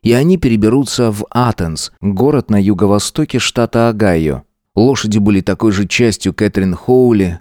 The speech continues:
как и обручальное кольцо. Вот только кольцо Вивиан смогла оставить себе.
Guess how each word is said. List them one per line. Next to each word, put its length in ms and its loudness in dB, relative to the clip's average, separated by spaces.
как 220 -2
и 20 2
обручальное 600 2
кольцо. 600 -2
Вот 200 0
только 280 -2
кольцо 400 0
Вивиан 640 0
смогла 480 0
оставить 420 -2
себе. 380 -6